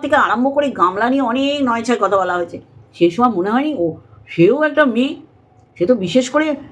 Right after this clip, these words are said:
বাচ্চার মা, আমি এরম বলবো? আর একটা উড়োখই গোবিন্দায় নমঃ, কেউটাকে, উম, ঝিউ, কেউটাকে ঝিমি, কেউটাকে পেতনি, কেউটাকে উড়োছাই, কেউটাকে পেতনি বৌদি, প্রচুর আত্মীয়তা হয়ে গেছে ওর সাথে ওয়াইটির,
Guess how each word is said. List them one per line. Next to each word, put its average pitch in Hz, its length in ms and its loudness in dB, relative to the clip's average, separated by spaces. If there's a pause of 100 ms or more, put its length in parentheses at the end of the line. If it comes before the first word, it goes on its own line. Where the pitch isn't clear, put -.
(100)
বাচ্চার 214 340 0
মা, 233 460 0 (140)
আমি 185 260 -2
এরম 233 160 0
বলবো? 240 540 0 (380)
আর 170 120 -2
একটা 247 360 2 (260)
উড়োখই 190 340 4
গোবিন্দায় 233 360 0
নমঃ, 285 300 -2 (300)
কেউটাকে, 240 500 4 (260)
উম, 190 220 0
ঝিউ, 233 260 2
কেউটাকে 220 480 2
ঝিমি, 233 340 2
কেউটাকে 226 420 0
পেতনি, 226 500 0 (220)
কেউটাকে 220 340 4
উড়োছাই, 233 480 0 (260)
কেউটাকে 220 420 6
পেতনি 214 340 2
বৌদি, 233 400 2 (160)
প্রচুর 339 540 2
আত্মীয়তা 226 460 2
হয়ে 202 140 0
গেছে 190 180 -2
ওর 180 60 -2
সাথে 185 200 -4
ওয়াইটির, 165 400 -2